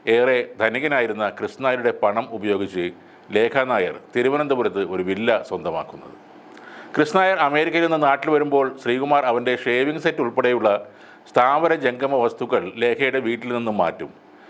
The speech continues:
എന്നിട്ട് തിരുവനന്തപുരത്തുള്ള ഹോട്ടൽ പങ്കജിൽ പോയി താമസിക്കും. കൃഷ്ണനായർ മടങ്ങിപ്പോയാൽ എം പി ശ്രീകുമാർ പിന്നെയും ലേഖയുടെ വീട്ടിൽ തിരിച്ചെത്തും. സ്വന്തമായി ഒരു വീട് വാങ്ങാൻ ശ്രീകുമാറിന് സാധിച്ചത് വരെ ശ്രീകുമാറും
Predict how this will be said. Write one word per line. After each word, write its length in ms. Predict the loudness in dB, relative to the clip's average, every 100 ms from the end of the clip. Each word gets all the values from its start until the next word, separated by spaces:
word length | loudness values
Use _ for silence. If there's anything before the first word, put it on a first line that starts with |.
| -14 -2
എന്നിട്ട് 240 | 0 0 0
തിരുവനന്തപുരത്തുള്ള 680 | 2 2 2 2 2 2 0 2
ഹോട്ടൽ 300 | 0 0 0 0
പങ്കജിൽ 400 | 0 -2 -4 -2
പോയി 160 | -2 -2 -2
താമസിക്കും. 480 | -2 -6 -16 -18 -20 -20 -20 -20 -20 -20 -16 -2
കൃഷ്ണനായർ 420 | -2 2 2 2 2
മടങ്ങിപ്പോയാൽ 580 | 2 0 0 2 4 0 -4 -6
എം 80 | -2
പി 80 | 0
ശ്രീകുമാർ 360 | 0 2 2 2 0
പിന്നെയും 380 | -4 0 0 0 0
ലേഖയുടെ 360 | 0 2 0 0
വീട്ടിൽ 260 | -2 -6 -6 -4
തിരിച്ചെത്തും. 420 | -4 -4 -6 -10 -18 -20 -20 -20 -20 -20 -20 -20 -20 -20 -20 -6 0
സ്വന്തമായി 420 | 2 4 4 4
ഒരു 120 | 4 2 2 2
വീട് 260 | 2 2 2
വാങ്ങാൻ 340 | 2 2 -2 -2 -2
ശ്രീകുമാറിന് 520 | -2 2 2 0 -2 0
സാധിച്ചത് 440 | 2 2 2 2
വരെ 160 | 4 2 0
ശ്രീകുമാറും 580 | -2 -2 0 2 2